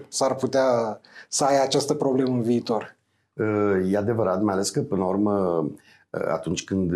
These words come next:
Speaker 2: ești dus într-o poziție de reprezentare a unei instituții, reprezinți instituția.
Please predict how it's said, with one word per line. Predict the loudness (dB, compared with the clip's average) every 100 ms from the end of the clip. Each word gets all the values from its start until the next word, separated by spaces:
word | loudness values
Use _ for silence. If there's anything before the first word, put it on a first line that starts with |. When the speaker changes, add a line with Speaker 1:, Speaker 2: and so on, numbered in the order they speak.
| 0
Speaker 2:
ești | -2 -4
dus | -8 -6
într-o | -2 -2
poziție | -2 -2 -2
de | -2 -2
reprezentare | -2 -2 -2 -2 0 0 0 -2
a | 0
unei | 0 0
instituții, | 0 0 -2 -2 -4 -2 -2 0
reprezinți | -4 -2 -2 -2 -2
instituția. | -4 -6 -10 -8 -6 -6